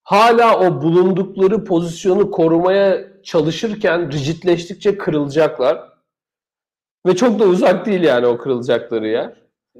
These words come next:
Yani keşke bu pozisyona kendilerini de düşürmeseler. Orada belki değerli olabilecek insanlar da vardır yani. Ama öyle bir, e, pozisyon takınıyorlar ki yani o kadar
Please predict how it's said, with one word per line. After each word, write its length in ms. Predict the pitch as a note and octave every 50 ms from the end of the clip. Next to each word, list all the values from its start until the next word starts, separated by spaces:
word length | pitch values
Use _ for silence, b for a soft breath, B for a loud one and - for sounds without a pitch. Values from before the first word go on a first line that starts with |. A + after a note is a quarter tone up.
| - _ _ _ -
Yani 680 | E3 D#3 D#3+ E3+ F3 F3 F3+ F3+ F3 - - - - - - _ _ _ _ _ _ _ _ _ _ _ _ _ _ _ -
keşke 340 | - B3+ B3+ G#3 - A#3+ A#3 A3
bu 60 | F3
pozisyona 440 | - B3 G#3+ F3 - G#3+ G3+ G#3 G3+
kendilerini 420 | G#3 G#3+ F#3 F#3 F#3 F#3 F#3 F#3 F#3+
de 120 | F#3 D#3+
düşürmeseler. 680 | D3+ C#3+ B2 E3 G#3 F#3 E3+ E3 D#3+ E3 D3 C3 B2
Orada 500 | B2+ C3 C3+ C#3+ D3 D3+ E3 F3 E3 D#3
belki 400 | E3 F3 F#3 F#3+ F#3+ - G3 D#3+
değerli 420 | - D3+ D3 D3+ D#3+ E3+ F3 F#3+ G3
olabilecek 720 | F#3 F3 E3+ F3 F3 F#3+ F#3 E3+ E3 D3+ F3 F3 F3 E3+
insanlar 640 | E3 D3+ C#3+ - F3 D3+ D3+ D#3 D#3+ D#3+ D#3 D#3 D3+
da 140 | D#3+ D3+ C#3+
vardır 380 | C#3+ C3 B2+ A#2+ G#2+ A#2 G#2+
yani. 260 | A2 G#2+ G2+ G2 F2+ F#2 _ _ _ _ _ _ _ _ -
Ama 140 | D#3 D#3+ E3
öyle 300 | E3+ E3+ F3 F#3+ G#3 A#3+
bir, 480 | A3+ G#3 G3 F#3+ F#3+ G3 - - - - _ _ -
e, 320 | - C#3 C#3 C3+ C3 A#2+ A2+ G2 G2+ G2+ G#2 A2+ B2+ -
pozisyon 420 | F3 E3+ E3 E3+ - G#3 F#3 F#3 F#3
takınıyorlar 680 | G3 F3 - - F3+ F3+ F#3 F#3 F#3+ G3+ G3 G3 F3 -
ki 80 | -
yani 220 | D3+ C#3 C3+ C3+ C3+
o 180 | - E3 -
kadar 400 | - F#3 E3 F3+ F3 E3+ E3 -